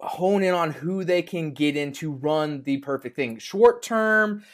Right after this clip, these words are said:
um, I don't love making an instant change based on what happened over the last month of the season. I would like to look at his, um, his reign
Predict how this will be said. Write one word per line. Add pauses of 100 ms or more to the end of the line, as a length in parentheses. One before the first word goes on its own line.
(260)
um,
I
don't
love
making
an
instant
change
based
on
what
happened
over
the
last
month
of
the
season.
I
would
like
to
look
at
his, (360)
um,
his
reign